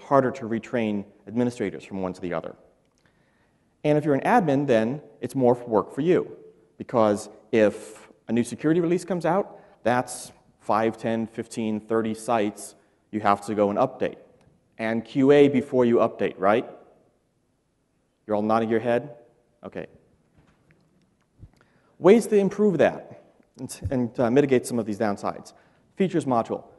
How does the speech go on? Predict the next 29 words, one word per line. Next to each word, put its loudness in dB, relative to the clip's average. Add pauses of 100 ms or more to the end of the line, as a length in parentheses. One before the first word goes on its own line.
(120)
Has -6
anyone 4
not 2
heard -2
of -4
the -14
features -4
module? -2 (2250)
Good. 0 (1400)
Features 0
module, 2 (200)
it's, -12 (760)
we 2
all 8
use 4
it 0
at -8
this -2
point, -4
dump 2
configuration 0
to -6
code, 0 (1400)
and -6
build 2
packages -4
of -14
functionality. -2 (340)
<clears throat> -4